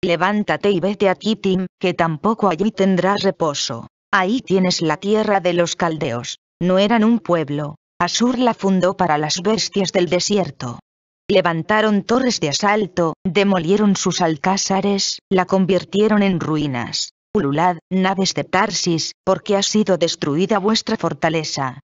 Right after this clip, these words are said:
Aquel día quedará en olvido Tiro durante setenta años. En los días de otro rey, al cabo de setenta años,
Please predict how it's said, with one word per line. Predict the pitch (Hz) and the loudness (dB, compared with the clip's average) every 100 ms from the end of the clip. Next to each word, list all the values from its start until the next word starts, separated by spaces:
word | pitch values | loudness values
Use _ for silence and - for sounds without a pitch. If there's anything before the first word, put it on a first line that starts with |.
| _ - | _ -2
Aquel | 196 254 262 | 0 2 2
día | 240 247 | 2 0
quedará | 226 175 151 175 196 | 0 0 2 2 2
en | 180 | 0
olvido | 170 160 196 208 | 0 0 0 0
Tiro | 202 240 220 | 0 0 2
durante | 214 202 185 175 175 | 2 2 2 0 -2
setenta | - 143 202 214 175 | -2 0 2 4 2
años. | 175 131 123 127 - - _ _ _ _ | 2 -2 -6 -8 -10 -12 _ _ _ _
En | 214 208 | 0 2
los | 196 185 | 2 0
días | 208 220 202 - | 0 0 0 0
de | |
otro | 180 - 202 | -2 2 0
rey, | 190 185 190 185 - | 2 2 2 -2 -2
al | 170 | -4
cabo | 165 196 202 | -2 -2 -2
de | 175 | 0
setenta | 165 185 190 214 202 131 | 0 0 2 2 2 0
años, | 165 190 180 170 | 2 2 2 -2